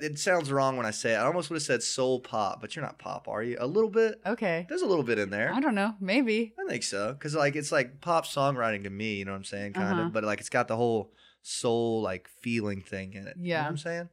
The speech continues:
Speaker 2: Yeah. I don't really define myself well.
Speaker 1: Yeah.
Speaker 2: I
Speaker 1: It's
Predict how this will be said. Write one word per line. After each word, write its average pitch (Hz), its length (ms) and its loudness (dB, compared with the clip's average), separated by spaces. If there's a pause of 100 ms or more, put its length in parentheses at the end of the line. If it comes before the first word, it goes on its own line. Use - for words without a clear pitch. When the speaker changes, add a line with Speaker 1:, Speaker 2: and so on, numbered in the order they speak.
(120)
Speaker 2:
Yeah. 175 360 2 (440)
I 214 360 6 (200)
don't 240 240 0
really 180 540 0 (160)
define 175 420 0
myself 160 440 -2
well. 139 280 -2
Speaker 1:
Yeah. 92 180 -4 (320)
Speaker 2:
I 156 100 -6
Speaker 1:
It's 160 120 -8